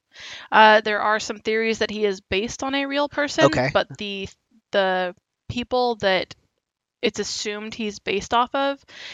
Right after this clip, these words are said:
Speaker 1: it's super loose. Like, like,
Speaker 2: Like
Speaker 1: you can maybe see it, but it's, it's, it's
Speaker 2: Okay, like,
Speaker 1: almost kinda
Speaker 2: like, people are
Speaker 1: nah.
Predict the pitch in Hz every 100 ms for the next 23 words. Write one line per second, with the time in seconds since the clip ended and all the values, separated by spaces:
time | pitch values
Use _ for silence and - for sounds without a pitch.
0 | - 214 - - - 262 247 - 208 190
1 | 170 190 180 - - 208 196 190 - -
2 | - 214 202 - - - _ _ _ _
3 | _ _ 147 147 - 214 208 269 311 311
4 | 311 - 311 285 240 208 - 220 - -
5 | 208 - - - _ _ _ _ _ _
6 | _ _ _ _ 123 - 208 98 240 233
7 | 208 - _ _ - 226 196 180 - 131
8 | 202 147 147 139